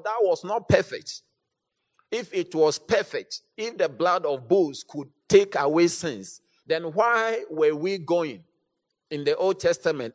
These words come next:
every now and then, every year they will go? And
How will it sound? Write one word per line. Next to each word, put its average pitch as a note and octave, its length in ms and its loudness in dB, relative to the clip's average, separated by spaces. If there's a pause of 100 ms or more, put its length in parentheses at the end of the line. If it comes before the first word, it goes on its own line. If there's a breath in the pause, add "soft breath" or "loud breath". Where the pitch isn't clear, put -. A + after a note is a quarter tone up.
every F3+ 520 6
now E3 320 0
and C3+ 180 -6
then, C3 180 0
every E3+ 300 0
year E3 120 0
they D3 160 -4
will C3 180 -8
go? B2 340 0 (880)
And C#3+ 220 -6